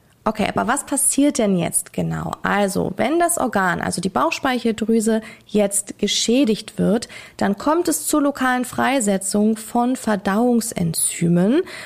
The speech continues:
was jetzt dazu führen kann, dass es zu einer Autodigestion, also einer Selbstverdauung der Bauchspeicheldrüse kommen kann. Also die Bauchspeicheldrüse fängt an, sich jetzt selbst zu verdauen, weil eigentlich sollten ja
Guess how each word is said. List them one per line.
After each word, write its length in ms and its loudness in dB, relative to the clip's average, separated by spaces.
was 340 -2
jetzt 460 -2
dazu 260 0
führen 380 0
kann, 400 0
dass 260 2
es 300 0
zu 320 0
einer 580 2
Autodigestion, 1300 0
also 240 -2
einer 300 0
Selbstverdauung 1040 0
der 120 0
Bauchspeicheldrüse 1300 0
kommen 420 0
kann. 220 -4
Also 160 -2
die 100 0
Bauchspeicheldrüse 840 0
fängt 500 -2
an, 240 0
sich 220 2
jetzt 220 0
selbst 280 -2
zu 80 -2
verdauen, 480 0
weil 120 0
eigentlich 460 -2
sollten 420 0
ja 260 2